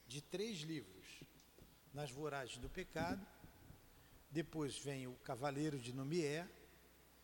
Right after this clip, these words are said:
e, por último, o Drama da Bretanha. E aqui vem relatando a história desse espírito, chamado,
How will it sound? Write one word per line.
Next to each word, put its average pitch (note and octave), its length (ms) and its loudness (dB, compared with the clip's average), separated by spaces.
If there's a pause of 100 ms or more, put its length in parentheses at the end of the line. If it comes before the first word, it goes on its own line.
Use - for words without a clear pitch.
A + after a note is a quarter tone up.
(460)
e, F#3 80 0
por G#3 240 0
último, G3 360 2
o - 20 2
Drama D#3 400 0
da D#3+ 100 0
Bretanha. C#3 640 -2 (1400)
E F#3 80 2
aqui A3 220 0
vem G#3+ 180 2
relatando F#3 880 0 (300)
a C3+ 120 -2
história E3 560 2
desse F#3 300 2
espírito, G3+ 640 -2 (240)
chamado, C#3+ 680 0